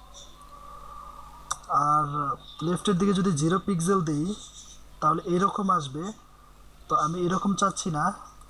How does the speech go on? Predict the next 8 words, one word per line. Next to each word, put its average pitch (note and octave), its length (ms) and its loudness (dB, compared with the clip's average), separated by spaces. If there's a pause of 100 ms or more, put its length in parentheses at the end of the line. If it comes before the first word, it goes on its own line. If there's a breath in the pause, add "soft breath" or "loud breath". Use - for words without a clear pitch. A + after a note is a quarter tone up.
(440)
আমি E3 160 -4
চাচ্ছি F#3 280 0 (160)
এরকম F3+ 340 2 (120)
হোক। D#3+ 220 -2 (720)
আর C#3+ 80 0 (100)
এখান F#3+ 280 2
থেকে, D#3+ 240 -2 (3500)
এখান F#3+ 180 0